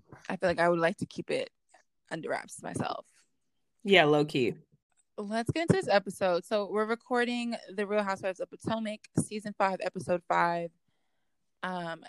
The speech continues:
Speaker 1: titled Look Who's Squawking. Where are you at with the grade?
Speaker 2: B. Um, nothing happened, and I honestly found it less entertaining than last week. So, but not quite a B minus, so a B.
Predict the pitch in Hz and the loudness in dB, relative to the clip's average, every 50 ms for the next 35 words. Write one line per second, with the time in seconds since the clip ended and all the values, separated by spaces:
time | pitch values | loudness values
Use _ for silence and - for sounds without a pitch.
0 | - - - 202 196 190 190 185 180 170 - 190 185 196 196 - - 170 165 - | -16 -8 -4 -2 0 2 2 2 0 0 0 0 0 0 0 0 -2 -2 -2 2
1 | - - 262 262 269 - 277 262 254 254 254 247 240 240 - _ _ _ _ _ | 4 6 6 6 6 4 0 2 2 2 2 2 0 -2 -6 _ _ _ _ _
2 | _ _ - 196 202 190 208 214 220 240 226 226 233 226 208 - 202 202 185 196 | _ _ -2 -2 0 4 6 6 6 6 6 4 0 -2 -2 0 0 -2 -2 -4
3 | 202 208 - 160 147 - - _ _ _ _ _ _ _ _ _ _ - 202 185 | -8 -8 -6 -6 -6 -8 -8 _ _ _ _ _ _ _ _ _ _ -4 2 6
4 | 180 196 180 170 180 208 220 - _ _ _ _ _ _ _ _ _ _ _ _ | 8 8 8 8 6 4 0 -4 _ _ _ _ _ _ _ _ _ _ _ _
5 | _ _ _ _ _ _ _ _ _ _ _ - 190 185 180 175 180 180 180 175 | _ _ _ _ _ _ _ _ _ _ _ 8 10 12 12 12 10 8 6 6
6 | 175 175 180 180 - - - - - - - - - 185 190 196 - 240 226 214 | 4 2 2 -2 -6 -12 -20 -20 -20 -20 -6 6 10 10 10 12 12 10 10 12
7 | 214 185 180 180 180 190 185 180 175 175 170 170 165 - - 208 226 247 262 277 | 12 10 10 10 10 10 10 12 12 10 10 8 8 10 12 12 12 12 12 12
8 | 285 311 320 - 320 294 - 233 208 202 202 - - 175 175 180 190 196 - - | 12 10 10 10 8 10 12 12 12 12 12 10 10 10 10 10 10 10 8 8
9 | 185 190 185 180 180 - 190 180 180 180 175 175 170 165 165 165 156 156 180 - | 10 10 10 8 8 6 4 6 6 6 6 6 6 8 8 10 10 8 8 6
10 | - 247 254 269 285 294 294 - - - - _ _ _ _ _ _ _ _ _ | 6 6 8 8 8 8 6 4 -2 -10 -10 _ _ _ _ _ _ _ _ _
11 | _ - - - - - 202 185 180 175 170 170 165 165 165 165 - - - - | _ 4 6 10 12 12 12 12 12 12 12 12 12 12 12 12 12 6 2 -2
12 | - 180 175 208 180 170 185 190 190 196 202 - - - - - 190 180 185 180 | 6 10 10 12 12 12 12 12 12 12 12 10 6 2 6 10 10 12 12 10
13 | 180 185 180 175 160 160 165 175 185 196 - - 160 151 - - - 160 156 - | 8 8 6 8 8 8 8 8 6 6 6 6 6 6 6 6 2 2 2 2
14 | - - | 0 -2